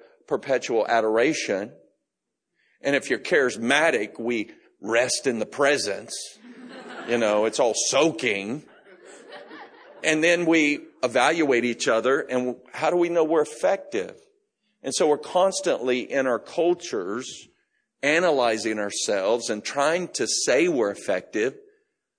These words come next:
but inside you don't know if you really are. And so I find that confidence in entering into a prior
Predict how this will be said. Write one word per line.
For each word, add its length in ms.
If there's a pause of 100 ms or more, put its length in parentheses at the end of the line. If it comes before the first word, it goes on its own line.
(140)
but 140
inside 520
you 100
don't 220
know 160
if 140
you 80
really 260
are. 460 (3750)
And 160
so 180
I 100
find 540
that 380 (800)
confidence 1300 (2000)
in 200
entering 440
into 340
a 60
prior 420